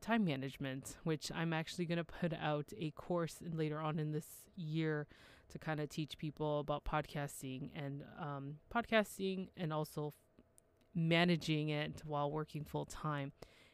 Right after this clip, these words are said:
it's a lot of time management, and it's a lot of, like, how much do you want it and what's your why? I could say that. But if you are someone who's interested in, I can definitely, you know, sit down with you for a couple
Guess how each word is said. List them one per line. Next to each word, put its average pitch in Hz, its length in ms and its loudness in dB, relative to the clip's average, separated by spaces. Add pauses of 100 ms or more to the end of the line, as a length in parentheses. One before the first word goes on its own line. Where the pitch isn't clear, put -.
it's 180 120 -2
a 214 60 6
lot 220 180 8
of 226 60 2
time 226 260 6
management, 180 720 4 (140)
and 156 400 2
it's 160 180 -2
a 156 60 2
lot 147 320 2
of, 151 160 -2
like, 151 240 2
how - 140 -4
much - 280 -4
do 156 80 -6
you 143 120 -2
want 139 260 0
it 156 200 0
and 147 160 0
what's 131 240 -6
your 143 120 -2
why? 139 480 -2 (420)
I - 40 -10
could 139 200 -8
say 139 340 -2
that. 135 300 -4 (600)
But 180 120 4
if 180 220 0
you 190 340 4 (120)
are 180 320 10
someone 175 360 2
who's 160 260 -2
interested 165 580 0
in, 190 260 4 (180)
I 147 120 -2
can - 160 -6
definitely, 151 520 -2
you 170 100 -2
know, 170 100 0
sit 160 200 -6
down 143 180 -2
with 147 160 -4
you 151 60 -2
for 147 180 -6
a 139 60 -6
couple 147 480 -4